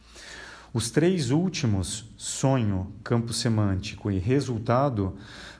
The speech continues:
possuem um entendimento e um uso próprios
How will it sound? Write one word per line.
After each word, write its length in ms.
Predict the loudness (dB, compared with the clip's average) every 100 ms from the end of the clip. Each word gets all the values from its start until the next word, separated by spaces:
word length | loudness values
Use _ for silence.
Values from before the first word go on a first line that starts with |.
| -2
possuem 560 | -2 2 2 2 0 0
um 200 | 2 2
entendimento 1080 | 2 2 2 4 4 4 0 0 -2 -2 0
e 180 | 2 4
um 320 | 4 4 4
uso 400 | 4 2 0 -2 -8 0
próprios 800 | 4 6 4 2 0 0 -4